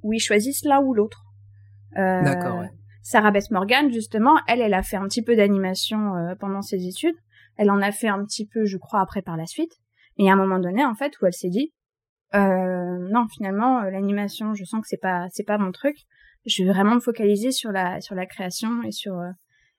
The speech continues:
Speaker 1: et sur la, et sur la D A.
Speaker 2: Mhm.
Speaker 1: Euh, à l'inverse, son mari, euh, son mari, lui, est un, est un super animateur. Euh, donc voilà, je sais, je me demande si on devrait pas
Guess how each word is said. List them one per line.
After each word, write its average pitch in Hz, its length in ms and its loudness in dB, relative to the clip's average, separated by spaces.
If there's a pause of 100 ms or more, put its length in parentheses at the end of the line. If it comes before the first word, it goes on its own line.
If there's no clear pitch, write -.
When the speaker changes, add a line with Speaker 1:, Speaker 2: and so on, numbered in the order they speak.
(120)
Speaker 1:
et 175 120 -4
sur 180 260 -8
la, 165 300 -8
et - 60 -10
sur 226 160 -4
la 208 100 6
D 202 140 4
A. 180 100 -4 (600)
Speaker 2:
Mhm. 156 180 4
Speaker 1:
Euh, 175 500 -8 (960)
à 170 80 2
l'inverse, 185 440 2
son 190 140 -2
mari, 190 420 4
euh, 185 260 0
son 208 140 -8
mari, 180 320 0
lui, 226 260 -4
est 170 260 -6
un, 170 340 -8
est 165 140 -12
un 175 60 -10
super 220 380 2
animateur. 208 480 -2 (440)
Euh, 190 680 4 (260)
donc 220 160 4
voilà, 254 200 6
je 254 120 -4
sais, 233 220 -2
je 220 180 -2
me 226 80 0
demande 277 240 6
si 233 480 -6
on 220 120 -2
devrait 214 320 0
pas 214 440 -2